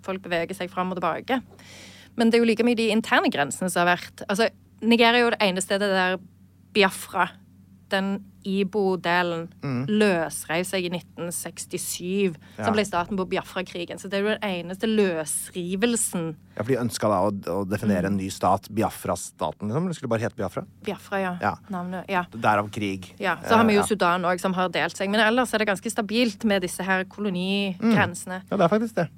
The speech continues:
Speaker 1: Mens internt i Nigeria så har du på en måte delt opp landet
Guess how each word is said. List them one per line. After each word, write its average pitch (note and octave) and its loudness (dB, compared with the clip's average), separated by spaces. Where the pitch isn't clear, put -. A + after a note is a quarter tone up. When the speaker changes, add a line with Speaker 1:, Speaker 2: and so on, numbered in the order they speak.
Speaker 1:
Mens C4 6
internt D4 4
i E4 0
Nigeria A#3 6
så A3+ 0
har A3+ 6
du A#3 2
på A3 -8
en A#3+ 2
måte G#3 2
delt - 0
opp G#3 0
landet F#3+ 4